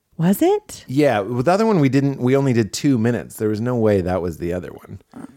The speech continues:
Speaker 2: This is a fun
Speaker 1: Oh.
Speaker 2: feeling, though.
Speaker 1: Yeah. Where you're
Speaker 2: It's a
Speaker 1: like,
Speaker 2: fun
Speaker 1: "Did
Speaker 2: feeling.
Speaker 1: I?"
Speaker 2: Enjoy it.
Speaker 1: Um, you started to say the thing that you started to say that
Speaker 2: Motorcycles.
Speaker 1: lit me up the
Speaker 2: Oh, I,
Speaker 1: last
Speaker 2: I
Speaker 1: time.
Speaker 2: will. Did I stick the landing on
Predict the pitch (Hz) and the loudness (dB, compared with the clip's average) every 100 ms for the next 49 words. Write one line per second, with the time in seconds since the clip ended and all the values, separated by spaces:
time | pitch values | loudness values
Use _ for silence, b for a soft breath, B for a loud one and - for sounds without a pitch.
0 | - 156 180 180 151 117 104 113 104 98 | -4 0 2 4 4 2 2 0 0 -2
1 | - - - - 180 175 160 143 143 175 | -8 -14 -12 -4 0 2 2 0 -2 0
2 | 170 160 151 147 123 107 101 - 160 160 | 2 2 0 0 0 -2 -2 -2 -2 -4
3 | 156 95 92 101 107 98 - B B B | -6 -8 -6 -4 -4 -4 -8 B B B
4 | - 208 202 196 190 190 180 180 B B | -4 0 2 2 2 2 0 -2 B B
5 | B 220 220 240 - 277 240 240 226 208 | B 0 2 0 0 0 2 0 2 0
6 | 196 - 214 208 190 175 185 190 185 - | 0 0 2 4 4 2 2 2 2 0
7 | 190 170 160 - - 254 240 170 156 156 | 0 2 0 -4 -4 0 2 2 2 0
8 | - 165 131 185 185 196 202 165 185 165 | -2 0 2 2 0 0 0 0 2 2
9 | 160 - 202 160 - - - 185 160 151 | 0 -2 -2 0 -4 -10 -8 -2 2 2
10 | 139 156 160 156 156 165 127 127 - 147 | 2 2 2 2 2 2 2 0 -4 -2
11 | 143 147 - 170 165 156 143 143 151 131 | 2 2 0 -2 -2 2 4 4 2 2
12 | 127 | 2